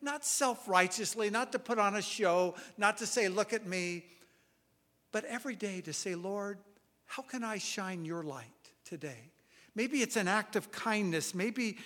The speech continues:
there's somebody you're gonna bring into my life today where I just need to, to be there and listen to them, or, or to point out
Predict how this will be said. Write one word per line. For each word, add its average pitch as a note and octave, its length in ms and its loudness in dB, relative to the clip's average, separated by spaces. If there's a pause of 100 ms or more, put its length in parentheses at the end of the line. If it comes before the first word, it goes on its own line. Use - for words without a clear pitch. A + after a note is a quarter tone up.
(140)
there's G3 180 6
somebody A#3 360 4
you're G#3 120 6
gonna G3 200 4
bring G#3 260 2
into G3+ 180 2
my F#3+ 140 4
life F#3+ 380 4
today E3 440 4 (360)
where G3 100 2
I G3 140 4
just A3 280 -2
need G#3+ 260 -2
to, G3+ 200 2 (300)
to G#3 100 2
be A3 280 2
there G3 260 6
and F3+ 160 0
listen A3 340 2
to F#3 120 0
them, D#3+ 420 2
or, D#3+ 160 2 (240)
or F3+ 100 -2
to F#3 100 0
point A#3 380 0
out G#3 260 6